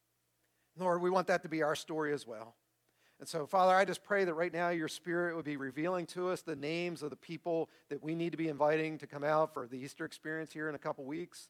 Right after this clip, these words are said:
And Lord, I pray also that daily,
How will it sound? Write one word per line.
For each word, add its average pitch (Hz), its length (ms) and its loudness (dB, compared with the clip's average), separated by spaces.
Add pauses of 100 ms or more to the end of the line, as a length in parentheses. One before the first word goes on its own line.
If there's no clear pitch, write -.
(720)
And 165 140 0
Lord, 196 160 6
I 208 80 10
pray 202 240 2
also 185 580 4
that 151 180 0 (340)
daily, 175 800 4